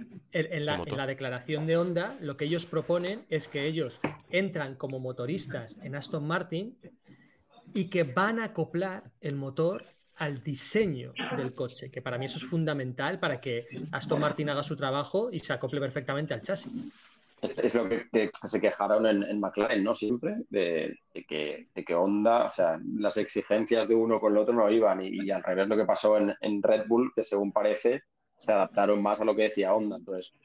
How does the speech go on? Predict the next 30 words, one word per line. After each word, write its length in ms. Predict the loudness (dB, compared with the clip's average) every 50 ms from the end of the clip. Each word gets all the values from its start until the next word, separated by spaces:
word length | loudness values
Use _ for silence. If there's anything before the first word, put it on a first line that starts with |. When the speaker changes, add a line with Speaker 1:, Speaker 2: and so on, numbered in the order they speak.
| _ _ -20 _ _ _ _ -16 -10
Speaker 3:
sí 140 | -6 -2 2
que 80 | 2 4
es 60 | 4
verdad 300 | 6 6 6 6 4 6
que, 300 | 6 6 4 4 2 -2 _ _ _ _ _ 0
que 80 | 0 0
esta 160 | 4 4 4
es 80 | 6
la 100 | 6 6
tendencia 500 | 6 6 6 6 6 4 4 4 4 4 6
que 100 | 6 6
dicen 340 | 4 4 4 2 2 4 4
que 80 | 2
es 120 | 2 2 2
lo 160 | 0 0 0
que, 60 | -4 -10 _ 0
que 80 | 0
falló 240 | 2 2 2 2 4
en 80 | 6 6
uno 320 | 6 6 6 6 4 4 2
y 120 | 2 2
que 100 | 2 2
funcionó 380 | 0 0 0 2 2 4 4 6
el 80 | 6
otro. 260 | 4 4 4 4 2
Entonces, 380 | 2 2 0 0 0 0 -2 -2
si 180 | -2 0 2 2
Aston 320 | 2 2 2 2 2 4
Martin 320 | 4 4 4 4 4 6
entra 500 | 6 6 4 4 4 4 4 4 2 -2